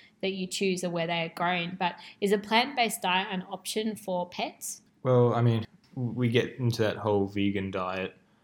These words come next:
Speaker 1: It's a tricky
Speaker 2: conversation.
Speaker 1: one.
Speaker 2: Yeah.
Speaker 1: Yeah.
Speaker 2: And can a vegan diet work in dogs? Possibly.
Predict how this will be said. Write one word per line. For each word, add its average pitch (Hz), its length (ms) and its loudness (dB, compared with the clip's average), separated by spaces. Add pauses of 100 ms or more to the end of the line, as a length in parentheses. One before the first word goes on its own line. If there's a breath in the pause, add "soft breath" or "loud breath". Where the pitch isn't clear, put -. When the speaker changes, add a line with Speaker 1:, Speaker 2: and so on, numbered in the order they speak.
(100)
Speaker 1:
It's 226 140 0
a 233 100 6
tricky 233 360 2
Speaker 2:
conversation. 175 240 0
Speaker 1:
one. - 40 -4
Speaker 2:
Yeah. 95 280 4
Speaker 1:
Yeah. 185 320 4
Speaker 2:
And 104 320 -2 (180)
can 135 720 2 (580)
a 123 60 2
vegan 117 420 4
diet 107 380 2
work 107 460 0 (440)
in 101 580 -2
dogs? 113 500 4
Possibly. 127 880 0